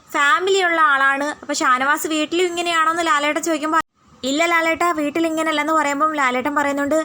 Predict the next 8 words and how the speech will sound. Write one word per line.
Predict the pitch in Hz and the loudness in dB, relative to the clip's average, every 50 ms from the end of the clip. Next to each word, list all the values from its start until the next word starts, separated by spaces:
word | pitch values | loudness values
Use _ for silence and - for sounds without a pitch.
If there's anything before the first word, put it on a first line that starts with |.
| - - - - - - | -4 -10 -18 -20 -12 -6
"വീട് | 247 247 254 269 285 320 | -4 -2 0 0 0 0
പോലെ | 285 339 349 349 349 | 0 0 0 0 0
തന്നെയല്ലേ | 349 320 294 302 339 349 320 311 320 339 320 302 | 0 -2 -2 -2 -2 -2 -2 0 0 0 0 0
ഈ | 294 302 330 | 0 -2 0
ഹൗസും?" | 311 311 302 302 - 330 339 339 - - _ _ _ _ _ - | 0 0 0 0 -2 -4 -4 -6 -8 -14 _ _ _ _ _ -10
ഷാനവാസ് | - - 302 277 269 277 294 302 320 339 - - | -4 -2 0 0 0 0 0 0 0 -2 -2 -4
സംസാരിക്കുന്ന | - 359 311 285 330 330 320 320 330 330 339 330 | -4 -4 -2 -2 0 -2 -2 -2 -2 -2 -2 0
രീതി | 302 285 277 285 285 262 277 | 0 0 -2 -2 -2 -2 -4